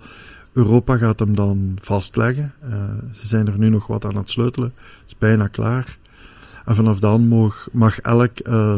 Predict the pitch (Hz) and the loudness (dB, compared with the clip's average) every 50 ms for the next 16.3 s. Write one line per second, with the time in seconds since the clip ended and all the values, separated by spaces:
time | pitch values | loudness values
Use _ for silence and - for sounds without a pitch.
0 | 98 101 101 101 98 104 113 120 120 - - - 110 113 113 113 110 107 104 104 | 0 0 0 0 0 0 -2 -4 -6 -8 -8 -4 0 2 2 2 2 2 2 0
1 | 101 92 95 101 107 - - 123 127 131 127 - - _ _ - - - - - | 0 0 -2 -2 -4 -4 -4 -4 -4 -4 -6 -10 -16 _ _ -20 -20 -20 -20 -20
2 | - - - - 107 107 104 104 110 107 104 92 - - 107 101 104 104 - - | -20 -16 -8 -4 -2 0 2 2 2 2 0 -2 -4 -4 -2 -2 -2 -2 -4 -4
3 | 110 98 98 107 110 - - - - - - - - 95 95 98 - - 104 98 | -4 -4 -4 -4 -6 -8 -10 -12 -12 -12 -12 -10 -8 -8 -8 -8 -6 -6 -6 -2
4 | 104 104 101 101 101 95 104 101 95 - 104 - - - 101 104 - - - 110 | -2 -2 -2 -2 -2 -2 -2 -4 -4 -6 -12 -12 -8 -6 -6 -6 -6 -6 -6 -4
5 | 110 113 113 120 - - - - - - - - - - - - - - - - | -4 -2 -4 -4 -8 -10 -20 -20 -20 -20 -20 -20 -20 -20 -20 -20 -20 -20 -20 -20
6 | - - - 120 117 110 95 120 117 113 110 - - 131 131 135 135 131 127 127 | -14 -4 2 4 4 4 6 4 4 4 2 0 0 2 4 6 6 6 6 6
7 | 127 123 123 113 - _ _ _ - 127 120 113 107 120 107 107 107 117 123 131 | 6 4 4 2 -2 _ _ _ -8 -6 -4 -2 0 0 2 2 4 6 4 4
8 | 113 123 123 104 104 117 120 120 120 120 120 120 117 117 113 107 - - _ - | 4 2 -2 -2 2 4 6 8 10 8 8 8 6 4 4 0 -4 -10 _ -20
9 | - - 104 104 101 104 110 - - 123 101 - 110 113 120 123 131 139 135 - | -14 -10 -8 -8 -8 -8 -10 -8 -8 -8 -8 -6 -2 -2 0 0 0 0 -2 -4
10 | - 127 - - 123 120 123 123 117 113 117 120 120 120 120 - 110 123 135 113 | -6 -10 -6 -4 -4 -2 -2 -4 -4 -6 -4 0 4 4 4 4 4 4 4 4
11 | 104 110 120 120 - - - 110 120 123 123 131 - - - - - - - 113 | 4 4 4 4 4 2 2 4 4 6 4 4 -2 -10 -16 -16 -14 -4 2 2
12 | 123 - - - 135 131 143 151 151 151 151 147 - - - - - - - - | 2 2 2 4 4 6 6 6 6 6 4 4 2 0 -8 -10 -10 -14 -18 -4
13 | - - 156 147 147 131 127 120 117 123 120 120 117 117 113 113 117 110 110 104 | 2 6 6 8 8 8 6 6 4 2 0 0 0 2 2 0 0 0 -4 -6
14 | - - 110 107 104 101 101 110 117 104 101 98 - - - 117 110 113 107 113 | -6 -6 -4 -4 -4 -4 -2 0 0 0 0 -4 -6 -4 -2 2 2 2 2 0
15 | - - 120 110 113 107 101 98 95 95 92 98 98 101 92 92 92 90 92 92 | -4 -4 -2 0 2 2 2 0 -2 -2 -4 -4 -4 -4 -2 -2 -4 -4 -4 -4
16 | 98 113 139 160 - - | -2 -2 -2 -2 -4 -6